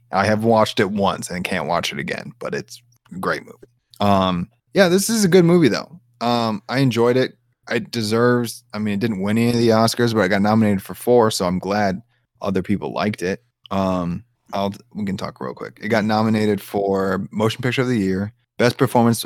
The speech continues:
uh, by an Actor in a Supporting Role, which is for Jeff Bridges, Best Original Screenplay, and Best Achievement in Film Editing. It was fire. I dig it. It's definitely a vibe. You'll realize whether or not you like it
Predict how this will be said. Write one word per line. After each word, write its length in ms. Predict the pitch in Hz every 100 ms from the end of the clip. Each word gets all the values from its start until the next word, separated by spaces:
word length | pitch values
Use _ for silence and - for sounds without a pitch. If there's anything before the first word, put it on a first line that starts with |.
| -
uh, 100 | 104
by 220 | - 107
an 100 | 98
Actor 200 | 98 107
in 60 | 98
a 40 |
Supporting 440 | - 98 107 98
Role, 200 | 92 95
which 160 | 95 -
is 120 | -
for 120 | -
Jeff 320 | 95 90 - -
Bridges, 480 | 82 78 85 95 - _ _
Best 240 | 104 104 113
Original 300 | 107 104 98
Screenplay, 680 | - 107 101 113 101 101 -
and 120 | 92
Best 180 | 95 -
Achievement 360 | 101 92 90
in 40 | 90
Film 220 | - 62
Editing. 320 | 50 50 - - _ _ -
It 20 |
was 120 | 160 -
fire. 340 | 190 135 - _ _
I 60 | 113
dig 200 | 101 92
it. 160 | 101 - -
It's 160 | 101 -
definitely 360 | 123 127 131
a 60 | 101
vibe. 460 | 95 92 98 123 131 - - _
You'll 180 | - 190
realize 360 | 180 165 147 131
whether 120 | 127
or 40 |
not 160 | 123 107
you 100 | 107
like 240 | 101 95 98
it 200 | 92